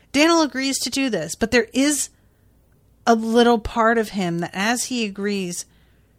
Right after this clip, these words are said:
he is thinking about Tyend and wondering, he says something about how, like, "This is not a nice way to thank Tyend for showing me what I found in the marketplace,"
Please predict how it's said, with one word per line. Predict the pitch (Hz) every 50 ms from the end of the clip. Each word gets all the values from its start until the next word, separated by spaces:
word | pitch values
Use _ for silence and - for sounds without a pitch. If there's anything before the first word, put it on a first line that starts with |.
| _ _ _
he | - - - - 240 233 226 214 - -
is | 214 202 -
thinking | - - 208 208 - 220 220 220
about | 208 196 190 190 185 165
Tyend | - - 196 185 185 190 190 190 180 175 160 180 - - -
and | 202 196 180 175 180
wondering, | 185 196 196 196 190 190 185 180 180 170
he | 180 170 214 208
says | - - 226 214
something | - 208 202 202 196
about | 185 185 180 175 170
how, | - 190 180 175
like, | 170 160 156 151 - _ _ _ _ _ _ _ _ _ -
"This | 185 208 202 -
is | 214 208 214
not | 208 185 180 185 185 -
a | 185 180
nice | 175 175 170 175 - - -
way | 170 170 170 165 151 151 151 151 - - -
to | 180 165 160 151 151 151 151 - _ _ _ _ _ _ _ _ _ _ _ _
thank | - - - - - - 214 202 208 202 196 -
Tyend | - - 190 185 185 185 185 180 175 170 165 160 156
for | - - - 170 160
showing | - - - - - 190 202 214 214 202 185 165
me | 160 160 156 147 147 143 131 - -
what | 190 170 180 170 160
I | 160 156
found | 156 - - 170 170 165 160 151 151 151
in | 156 147
the | 151
marketplace," | 147 151 165 190 190 - 160 - - - 151 156 147 165 - - -